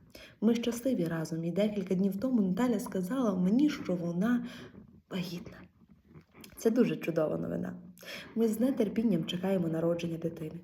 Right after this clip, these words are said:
Ми купили ліжечко та коляску і придумали, як одну із кімнат ми облаштуємо для малюка.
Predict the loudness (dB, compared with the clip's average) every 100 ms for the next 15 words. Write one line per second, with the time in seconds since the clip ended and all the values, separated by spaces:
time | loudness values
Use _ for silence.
0 | -4 -2 4 6 6 6 6 6 2 -2
1 | -4 0 2 2 0 0 0 0 -10 -6
2 | -2 0 2 2 4 4 4 4 2 2
3 | 2 6 6 4 2 2 2 2 0 0
4 | 0 -2 -2 0 -2 0 0 0 -2 -4
5 | -4 -6 -8 -12